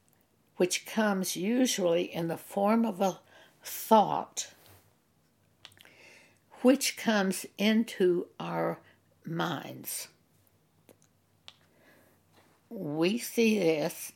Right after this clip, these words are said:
in two passages of Scripture. John chapter fourteen, verse twenty-six, and John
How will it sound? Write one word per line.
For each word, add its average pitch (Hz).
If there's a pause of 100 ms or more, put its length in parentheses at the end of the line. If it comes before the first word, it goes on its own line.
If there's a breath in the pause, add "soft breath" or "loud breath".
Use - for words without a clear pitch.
in 185
two 285 (260)
passages 180
of 160
Scripture. - (1600 soft breath)
John 180
chapter 233
fourteen, 170
verse 151
twenty-six, 220
and 147
John 175